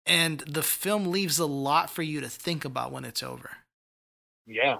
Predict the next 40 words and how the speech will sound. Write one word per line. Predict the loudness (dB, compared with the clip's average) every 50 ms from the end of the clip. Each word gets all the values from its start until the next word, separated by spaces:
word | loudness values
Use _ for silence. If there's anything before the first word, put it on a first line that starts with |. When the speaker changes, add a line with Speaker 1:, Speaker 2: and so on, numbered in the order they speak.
| -2 0
Speaker 1:
Same | 2 4 4 4 4 2
thing | 0 0 2 2
Speaker 2:
It |
Speaker 1:
with | 2 2
Speaker 2:
absolutely | 2 0 0 2
Speaker 1:
Midsummer. | 4 6 6 6 8 6 6 4 2 0 -4
Speaker 2:
does. | -6 -10 -16 -18 _ _ _ _ -20 -20 _ -20 -20 _ _ -2
Speaker 1:
Um, | 0 2 2 2 0 -2 -4 -6 -12 _ _ _ -16
Speaker 2:
Mm-hmm. | -14 -12 -10 -10 -8 -6
Speaker 1:
what's | -2 0 0 0
another | 0 0 -2 -2 -2 -4
one? | -4 -4 -4 -4 -4 -4 -6 -10 -12 -16 _ _ _ _ _ _ _ _ _ _ _ _ _ _ _
The | 2 4 8
Lighthouse. | 12 12 12 12 12 8 2 4 6 6 8 8
Speaker 2:
Uh, | 8 8
Speaker 1:
But | 8 6 6
Speaker 2:
there's | 6 4 4 2 0
the, | 0 -2 -2 -2 -4 -10 -14 -4
The | 4 6 8
Lighthouse, | 10 10 10 10 8 6 6 6 4 2 2 0 -2 -4 -4
yes. | -4 0 2 2 2 2 2 0 -4 -8 -4 0
That's | 2 2 2 2 0 -2
another | -2 0 0 0 0 2
one | 2 2 2 2 2
where | 2 2 2 2 2
I | 2 -2 -2 -6
really | -6 -6 -4 -2 -2 -2 -2 -2 -2
had | -4 -2 0 0 0 0 0 -4
to | -8 -12 -12 _ -8
think | -8 -8 -6 -8
about | -10 -10 -10 -10 -10 -8
it. | -4 -4
I | -2
was | 0 0 -2 -2 -4
like, | -6 -8 -8 -6
"Do | -4 0 2 4
I | 4 4 4 2 2 2 4
like | 2 2 2 -2
this | -8 -8 -6 -4
movie?" | -4 -4 -4 -4 -4 -2 -2 -2 -4